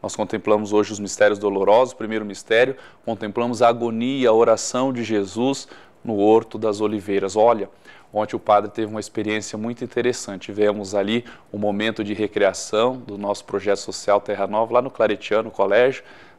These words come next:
Foi um momento, eh, de alegria. E o padre tava lá, quietinho. De repente chegou uma criança, deve ter lá os seus sete, oito anos. "O padre, o senhor é o padre que reza na T V, né?" "Sim, sou eu que rezo na T V."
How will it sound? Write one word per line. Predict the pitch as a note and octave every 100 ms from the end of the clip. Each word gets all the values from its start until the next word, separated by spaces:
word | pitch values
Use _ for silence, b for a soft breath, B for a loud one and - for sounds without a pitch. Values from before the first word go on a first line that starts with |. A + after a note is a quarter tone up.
| _
Foi | G2+
um |
momento, | G#2 G2+ G#2+ G#2 G2+ G2 -
eh, | G2
de | G#2
alegria. | G2+ F#2 G2 A2+ C#3 C3 B B
E | -
o | F#3+
padre | C3+ C3 B2+
tava | A#2 A2
lá, | G2 A2+
quietinho. | - - G#2 - A#2+ D3 - b _
De | A2
repente | A2 G#2+ A2+ A2+
chegou | - A2 G#2 A2 -
uma | - G#2
criança, | - G2 G2+ A#2 -
deve | C3+ B2+
ter | B2+
lá | A2
os | G#2
seus | - F#2+
sete, | - G2+ - G2+
oito | F#2 G2+
anos. | A2+ B2 B B B -
"O |
padre, | - D3+
o |
senhor | - F3
é |
o |
padre | F3 E3 E3 D#3
que | C#3+
reza | C#3 C#3+ C#3+
na | C#3
T | -
V, | B2 A2 A#2+
né?" | B2
"Sim, | - E3+ E3
sou | - C3+
eu | C#3
que | B2+ A2+
rezo | G#2+ G#2 G#2
na |
T | G#2 G#2
V." | G2+